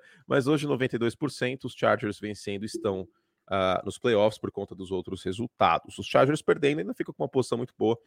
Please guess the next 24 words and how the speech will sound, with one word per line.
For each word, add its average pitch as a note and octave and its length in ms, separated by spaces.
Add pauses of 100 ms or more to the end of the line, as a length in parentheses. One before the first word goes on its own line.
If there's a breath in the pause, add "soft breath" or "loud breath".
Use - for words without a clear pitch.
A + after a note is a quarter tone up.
(300)
ficam A#2 260
com A2 300
oitenta A2+ 380
e A#2 40
cinco - 300
por A2+ 140
cento - 440 (360)
de A#2+ 100
chance G#2+ 300
de G2+ 60
playoff. F#2+ 420 (360)
E - 60
olha G#3 140
que F3 100
curioso, C3 560
David G2 220
Chiodini, G2 440
chegou C#3 360
o - 20
momento D#3 640 (480)
aqui A#2+ 540
da A2+ 140
gente A2 180
fazer G#2 640